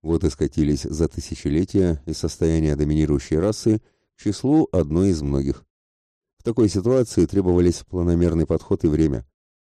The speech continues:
Учитывая эльфийское долголетие, за два-три столетия можно было наладить демографию, но извилённое самолюбие требовало исправить ситуацию максимально быстро.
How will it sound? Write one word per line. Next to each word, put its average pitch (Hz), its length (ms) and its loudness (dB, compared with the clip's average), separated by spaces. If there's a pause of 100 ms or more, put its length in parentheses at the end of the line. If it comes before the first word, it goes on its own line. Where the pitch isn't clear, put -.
Учитывая 80 640 2
эльфийское 82 580 0
долголетие, 76 920 0
за 80 220 -2
два-три 113 340 0
столетия 110 680 0
можно 98 380 2
было 90 220 2
наладить 85 440 0
демографию, 78 760 0 (420)
но 147 300 0
извилённое 80 680 2
самолюбие 90 680 2
требовало 80 540 0
исправить 80 400 -2
ситуацию 87 600 -2
максимально 73 520 -2
быстро. 67 380 -6